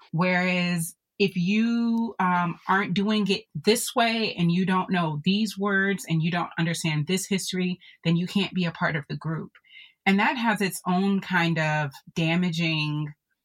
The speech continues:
effect, because what you're doing is making the boundaries of who can be anti-racist quite rigid. And so I, I think it's important for people to try to figure out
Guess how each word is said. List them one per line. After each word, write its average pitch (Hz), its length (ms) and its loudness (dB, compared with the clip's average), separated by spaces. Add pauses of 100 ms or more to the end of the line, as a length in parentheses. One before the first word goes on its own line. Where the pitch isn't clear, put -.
(160)
effect, 330 480 -2
because 175 560 -2
what - 160 -4
you're 175 280 -2
doing 185 440 0
is 160 180 0
making 170 460 0
the 156 180 -2
boundaries 156 960 -2 (460)
of 196 100 2
who 247 280 0
can 196 440 2
be 175 460 -2
anti-racist 160 920 -2 (100)
quite 165 400 0 (100)
rigid. 170 600 -2 (480)
And 196 140 2
so 196 500 0
I, - 180 2
I 202 120 2
think 254 320 -2
it's - 180 -4
important 190 800 -2
for 165 600 0 (400)
people 175 760 -2 (160)
to 175 240 0
try 180 260 2
to 175 160 -4
figure 170 320 -2
out 156 380 0